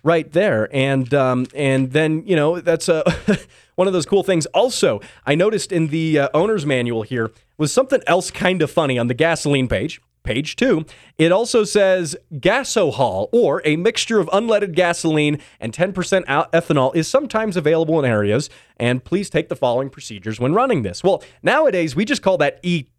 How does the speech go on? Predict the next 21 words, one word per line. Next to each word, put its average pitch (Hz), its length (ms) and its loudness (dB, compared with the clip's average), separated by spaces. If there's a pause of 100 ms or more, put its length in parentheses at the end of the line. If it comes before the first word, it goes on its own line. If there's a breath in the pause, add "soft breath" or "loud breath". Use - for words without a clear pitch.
ten. 104 420 -4
Like, 123 260 -2
we 170 140 2
don't 175 240 0
call 170 180 4
that 139 140 2
anything 127 480 0
fancy, 117 640 -2 (260 soft breath)
uh, 110 120 0
but 110 140 -4
that 208 140 0
had 202 140 2
just 151 380 0
come 214 200 2
out 170 200 0
when 139 100 0
this 143 160 0
owner's 147 340 0
manual 127 300 0
was 117 100 -2
printed, 120 420 -2